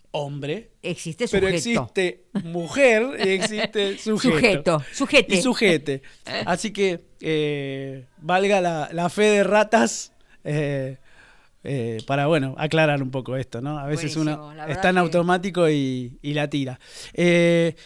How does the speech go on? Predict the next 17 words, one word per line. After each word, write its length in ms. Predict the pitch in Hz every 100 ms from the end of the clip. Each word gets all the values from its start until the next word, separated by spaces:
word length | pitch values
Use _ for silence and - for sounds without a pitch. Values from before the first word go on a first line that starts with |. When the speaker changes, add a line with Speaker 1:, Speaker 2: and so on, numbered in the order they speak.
| -
Speaker 1:
bueno, 380 | 269 247 196 180 - - - - - - - - -
por 160 | 262 302
otro 200 | 311 302
lado, 460 | 339 339 294 294 -
se 240 | - 240
dio 460 | 262 277 269 262 285 _ _ _
Speaker 2:
También. 540 | 147 160 220 208 240 _
Speaker 1:
un 200 | 247 240
hermoso 520 | 226 220 247 277 240
momento, 680 | 202 196 240 202 208 240 233 - _
y 100 | 180
que 120 | 165 180
por 140 | 180
Speaker 2:
Bellísimo. 200 | - 233
Speaker 1:
suerte 380 | 202 208 190 -
está 220 | 180 185
grabado 640 | 175 180 233 220 208 233